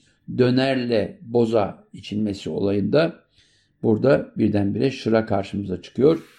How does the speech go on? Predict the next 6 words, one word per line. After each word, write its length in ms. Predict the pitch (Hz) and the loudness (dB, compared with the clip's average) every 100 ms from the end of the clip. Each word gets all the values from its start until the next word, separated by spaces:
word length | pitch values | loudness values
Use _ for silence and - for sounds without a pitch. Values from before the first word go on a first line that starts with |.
| _ _ _ - | _ _ _ 2
Niye 300 | 135 147 143 | 6 6 4
şıra, 600 | - 120 110 151 160 - _ - | -2 0 2 2 -2 -8 _ -6
niye 340 | 123 120 117 | 0 2 2
boza 300 | 107 107 101 | 2 0 0
derseniz 560 | 107 98 - - - - _ _ _ _ - | -2 -4 -6 -4 -6 -10 _ _ _ _ -10
içinde 680 | - - 107 110 143 - | -6 -2 -2 0 -2 -4